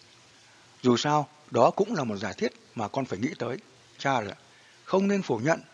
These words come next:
Con đã nghĩ đến điều đó, lại càng phải nghĩ đến nó, vì con không muốn phải chấp nhận nó. Thế những người khác thì sao?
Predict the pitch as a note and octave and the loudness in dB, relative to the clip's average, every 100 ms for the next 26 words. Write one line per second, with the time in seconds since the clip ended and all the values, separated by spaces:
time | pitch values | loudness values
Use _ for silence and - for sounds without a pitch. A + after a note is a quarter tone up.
0 | - - - - - C#3 C#3+ D#3 E3+ G#3 | -20 -20 -20 -20 -2 0 2 0 -2 -2
1 | E3+ F#3 B2 A2+ C#3 F#3+ - - - - | -2 0 2 4 4 2 -2 -16 -20 -20
2 | - G#2 - E3 F#3 F3+ C#3 E3+ A3+ G#3 | -6 -6 -2 0 0 0 -2 0 0 0
3 | F#3+ A3 - - - A#2+ E3+ E3+ - A#3 | -2 -4 -10 -20 -6 -2 0 -2 2 2
4 | A3 G#3 C4 B2+ G#2 A3+ F3+ - C#3 G3+ | 4 2 0 -4 0 0 0 -2 -4 -6
5 | - - - - - - - - - - | -14 -20 -20 -20 -20 -20 -20 -20 -20 -20
6 | - E3 G#3+ D#3 A#2 F3+ F#3+ B2+ D3+ D#3+ | -6 -2 0 0 -2 -2 -4 -4 0 0